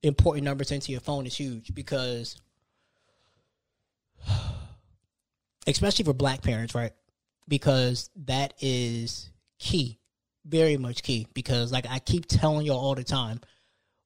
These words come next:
what healthcare is to women is to what the police are to black men. What healthcare is to black women is what police are to black men. So you never know what can happen. Like, childbirth is probably the most,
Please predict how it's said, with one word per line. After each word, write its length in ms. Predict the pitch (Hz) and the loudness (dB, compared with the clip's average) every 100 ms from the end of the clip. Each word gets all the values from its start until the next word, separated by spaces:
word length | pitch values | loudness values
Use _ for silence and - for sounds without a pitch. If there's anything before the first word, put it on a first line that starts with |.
| - | -4
what 200 | 139 123 | -2 -2
healthcare 800 | - 151 180 - 190 180 175 180 - | 0 2 2 0 0 0 0 -2 -4
is 260 | 147 139 | -2 -2
to 180 | - 127 | -4 -6
women 540 | 113 123 170 226 262 269 _ _ _ _ _ _ _ _ _ _ _ _ _ _ _ _ - | -6 2 4 4 -2 -8 _ _ _ _ _ _ _ _ _ _ _ _ _ _ _ _ -4
is 200 | 143 131 | -2 0
to 140 | - 147 | 2 2
what 400 | 131 120 110 _ - | 4 2 0 _ -2
the 80 | |
police 520 | 139 - 131 156 156 143 | 2 2 2 0 0 -2
are 180 | 131 | -2
to 120 | 131 117 | -2 -6
black 380 | 110 123 110 | -4 -4 -4
men. 240 | 117 107 117 _ | -6 -8 -10 _
What 140 | 143 131 | -2 4
healthcare 340 | 196 - 190 | 4 6 4
is 100 | 170 | 4
to 80 | 160 | 2
black 320 | 156 147 - | 0 0 2
women 240 | 151 139 | 0 0
is 120 | 131 139 | -2 -2
what 200 | 127 - | -2 -2
police 280 | 135 131 | -4 -2
are 140 | 127 120 | -2 -4
to 60 | |
black 300 | 117 117 113 | -4 -6 -6
men. 180 | 123 107 - - - | -6 -6 -8 -18 -2
So 160 | - | 4
you 160 | 143 196 | 6 8
never 280 | 190 180 165 | 8 6 6
know 220 | 170 160 | 6 4
what 240 | 143 147 | 4 0
can 120 | 139 | 0
happen. 380 | 127 139 131 113 | 0 -2 -2 -4
Like, 300 | 117 117 113 | -4 -4 -4
childbirth 760 | - 160 196 202 170 143 139 147 | -4 -2 0 0 -2 -2 -4 -6
is 120 | 143 | -6
probably 560 | - 156 147 139 139 | 0 0 0 -2 -2
the 240 | 135 185 208 | 2 2 4
most, 640 | 160 165 185 127 - - | 2 8 8 8 0 -8